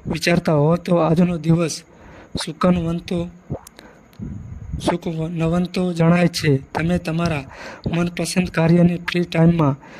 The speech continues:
કરવાનું પસંદ કરો છો. આજે પણ તમે કંઈક એવું જ કરવાનું વિચારશો, પરંતુ કોઈ વ્યક્તિના ઘરે આવવાના કારણે આ યોજના,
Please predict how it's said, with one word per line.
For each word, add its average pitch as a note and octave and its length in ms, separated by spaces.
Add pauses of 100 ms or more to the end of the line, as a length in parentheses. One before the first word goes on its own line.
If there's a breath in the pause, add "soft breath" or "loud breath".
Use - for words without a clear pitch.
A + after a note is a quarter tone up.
(180 loud breath)
કરવાનું E3+ 500
પસંદ E3 360
કરો E3+ 260
છો. E3+ 220
આજે D#3 340
પણ D#3 260 (360 loud breath)
તમે E3+ 280
કંઈક F3 300
એવું E3+ 320
જ F3 100
કરવાનું E3+ 600 (320 loud breath)
વિચારશો, E3 520
પરંતુ E3 420
કોઈ E3+ 260
વ્યક્તિના E3+ 640 (440 loud breath)
ઘરે D#3+ 300
આવવાના E3+ 600
કારણે E3+ 400
આ D#3+ 240
યોજના, E3 520